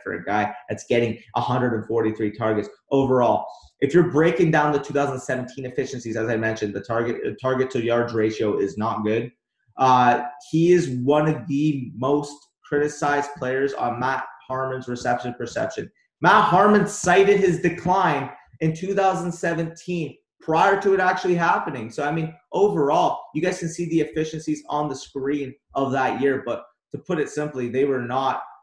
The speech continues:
they were not good at whatsoever. I mean, quarterback rating when targeted, sixty-third in the league at eighty-one point two. Target separation, one point three six, which was sixty-ninth in the league.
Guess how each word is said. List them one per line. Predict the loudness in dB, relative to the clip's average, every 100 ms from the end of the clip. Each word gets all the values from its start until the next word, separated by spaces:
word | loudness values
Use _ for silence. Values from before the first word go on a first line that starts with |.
| 0
they | 2
were | 2
not | 0 -2 -2
good | -2
at | -2 -2
whatsoever. | -4 -4 -4 -2
I | -4
mean, | -6 -2
quarterback | 0 2 2 0
rating | 0 0 0 -4
when | -6
targeted, | -4 -4 -4 -8 -10 _ _
sixty-third | -6 -4 -4 -2 -2
in |
the | -2
league | -4 -2
at | 0
eighty-one | 2 2 0 -4
point | -8 -12 -8
two. | -8 -8 _ _ 0
Target | 2 2
separation, | 0 -2 0 2 2 0 -6 -8
one | -6 -6
point | -4 -6
three | -4 -6
six, | -4 -6 -8 _
which | -8 -8
was | -8 -4
sixty-ninth | -6 -4 -2 0 0
in | -2
the | -4
league. | 0 0 0